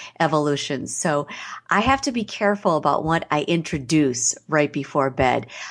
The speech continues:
Like, my curiosity wants to read it. I have these great books on angels. And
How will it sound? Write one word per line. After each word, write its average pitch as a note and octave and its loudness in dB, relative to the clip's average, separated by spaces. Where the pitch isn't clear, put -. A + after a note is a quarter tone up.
Like, F#3 2
my F3 2
curiosity F#3 2
wants C3+ 0
to B3 -8
read B3 -4
it. B3+ -2
I D#3 2
have E3 -4
these C#3+ -8
great D3+ -4
books D#3+ -8
on C#3+ -8
angels. F#3 4
And C#3 0